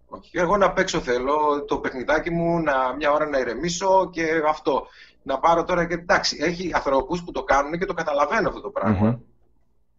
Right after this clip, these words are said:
Speaker 1: Αλλά εγώ δεν είμαι τουλάχιστον τέτοιος
Speaker 2: Ναι, ναι, ναι.
Speaker 1: άνθρωπος. Ό,τι μπορεί να μου κόψει αυτή την τιμή και να ευχαριστηθώ το παιχνίδι μου, θα το κάνω.
Speaker 2: Εσύ να παίξεις θες, εγώ αυτό λέω. Παίξτε, μην κοιτάτε.
Speaker 1: Ακριβώς.
Speaker 2: Παίξτε, ζήστε την εμπειρία, χω-,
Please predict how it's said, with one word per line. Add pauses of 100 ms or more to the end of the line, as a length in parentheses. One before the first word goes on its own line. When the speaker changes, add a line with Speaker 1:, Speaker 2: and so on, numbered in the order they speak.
(160)
Speaker 1:
Αλλά
εγώ
δεν
είμαι
τουλάχιστον
τέτοιος
Speaker 2:
Ναι,
ναι,
ναι.
Speaker 1:
άνθρωπος. (420)
Ό,τι
μπορεί
να
μου
κόψει
αυτή
την
τιμή (460)
και
να
ευχαριστηθώ
το
παιχνίδι
μου,
θα
το
κάνω.
Speaker 2:
Εσύ
να
παίξεις
θες,
εγώ
αυτό
λέω.
Παίξτε,
μην
κοιτάτε.
Speaker 1:
Ακριβώς. (220)
Speaker 2:
Παίξτε,
ζήστε
την
εμπειρία,
χω-,